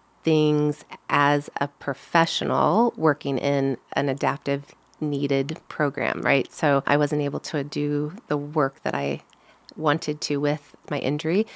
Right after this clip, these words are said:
but it gave me lots of ways to be aware of how to adapt and work around those, th-, that injury in a different way than I, it had impacted me when I was in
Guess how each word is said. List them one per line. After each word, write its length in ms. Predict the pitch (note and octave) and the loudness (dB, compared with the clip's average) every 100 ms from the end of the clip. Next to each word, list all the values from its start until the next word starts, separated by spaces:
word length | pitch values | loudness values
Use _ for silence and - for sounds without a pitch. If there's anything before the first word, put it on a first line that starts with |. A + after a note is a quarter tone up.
| - - - | -20 -10 2
but 100 | D3+ | 2
it 120 | C3+ | 2
gave 240 | D3+ D3 D3 | 0 -2 -2
me 340 | C#3 C3 C3+ - | -2 0 -2 0
lots 260 | C#3+ - | 0 2
of 140 | D#3+ D3+ | -4 -4
ways 260 | C#3+ C#3 - | -4 -4 -6
to 100 | C#3+ | -4
be 140 | C3+ | -4
aware 280 | C#3 C3 C3+ | -2 -4 -4
of 80 | - | -4
how 180 | - | -2
to 120 | - - | -2 -2
adapt 460 | D3 - - - - | -4 -2 -4 -4 -4
and 160 | D3+ | -4
work 220 | C#3+ C3+ | -4 -4
around 380 | D3 C#3+ C3 C#3 | -6 -4 -2 -2
those, 460 | B2+ B2+ C3+ - - - - - | -2 -2 -4 -8 -14 -20 -12 -6
th-, 120 | - | -2
that 140 | C3+ | -2
injury 420 | C3 C#3 B2 A#2+ B2 | -2 -4 -2 -2 0
in 60 | |
a 60 | C3 | -2
different 300 | C#3+ - - | -4 -6 -2
way 140 | B2+ | -2
than 120 | C3 B2+ | -2 -4
I, 120 | B2 - | -6 -6
it 180 | C#3+ - - | -6 -8 -10
had 240 | F3 D3 - | -6 -6 -6
impacted 460 | C#3 - - - - | -8 -6 -8 -8 -6
me 100 | B2 | -4
when 140 | C3 | -4
I 80 | - | -4
was 180 | - C#3 | -6 -4
in 220 | C3 C#3 | -6 -6